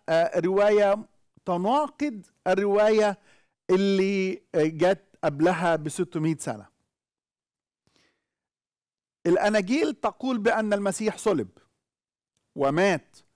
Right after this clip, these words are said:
ودفن، الأربع أناجيل وكل العهد الجديد، أن الرب يسوع مات بحسب الكتب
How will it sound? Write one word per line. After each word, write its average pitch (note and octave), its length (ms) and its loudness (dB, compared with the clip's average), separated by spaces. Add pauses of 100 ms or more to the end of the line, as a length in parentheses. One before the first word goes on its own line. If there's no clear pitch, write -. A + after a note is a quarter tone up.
(180)
ودفن، E3 480 -2 (2000)
الأربع D#3 640 -2
أناجيل F3 420 -6 (1400)
وكل G3+ 580 -2
العهد D#3+ 500 0
الجديد، F3 540 -6 (2250)
أن D#3 180 -2
الرب F3 320 0
يسوع F3+ 520 -2
مات F3+ 400 -2
بحسب E3+ 520 -6
الكتب A3+ 460 -4